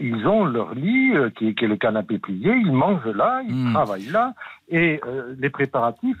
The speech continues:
Speaker 1: il est extrêmement peu probable que, euh, Sophia, euh, ne, ne, ne s'en soit pas aperçue.
Speaker 2: Euh,
Speaker 1: Euh,
Speaker 2: s-
Speaker 1: ça, ça, ça pa-, ça paraît tellement,
Speaker 2: s-
Speaker 1: tellement extravagant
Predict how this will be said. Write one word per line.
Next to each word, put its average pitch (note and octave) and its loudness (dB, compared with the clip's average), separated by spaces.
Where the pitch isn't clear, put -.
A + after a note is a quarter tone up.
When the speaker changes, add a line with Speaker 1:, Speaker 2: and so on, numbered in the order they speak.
Speaker 1:
il D3 0
est C3+ 2
extrêmement C#3 0
peu E3 0
probable F3+ -2
que, D3+ 0
euh, A#2+ -12
Sophia, F3 -2
euh, B2 -6
ne, C3 -2
ne, B2+ -2
ne B2 0
s'en A2+ 0
soit - -2
pas A3 2
aperçue. F3 -2
Speaker 2:
Euh, B2 0
Speaker 1:
Euh, - 0
Speaker 2:
s- - -2
Speaker 1:
ça, - -2
ça, F#3 2
ça G3 0
pa-, G#3 -2
ça G3 -2
paraît F#3+ -4
tellement, E3+ 0
Speaker 2:
s- D#3+ -2
Speaker 1:
tellement D#3 0
extravagant D#3+ -2